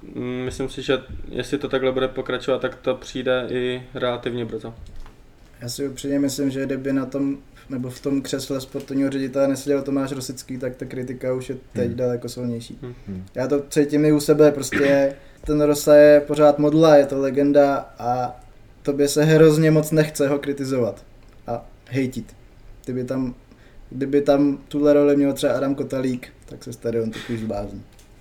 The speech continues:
Speaker 3: Hmm.
Speaker 2: A, eh, i si myslím, že Tomáš Rosický šel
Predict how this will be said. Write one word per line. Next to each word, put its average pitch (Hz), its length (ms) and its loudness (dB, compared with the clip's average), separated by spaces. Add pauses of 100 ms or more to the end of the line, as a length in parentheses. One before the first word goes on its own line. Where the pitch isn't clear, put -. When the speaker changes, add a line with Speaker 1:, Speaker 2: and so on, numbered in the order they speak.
(380)
Speaker 3:
Hmm. 98 120 -10
Speaker 2:
A, 135 440 -2 (960)
eh, 113 420 -6
i 131 60 -8
si 160 200 -2
myslím, 151 300 2
že 151 100 4
Tomáš 143 360 2
Rosický 143 400 -4
šel 143 420 6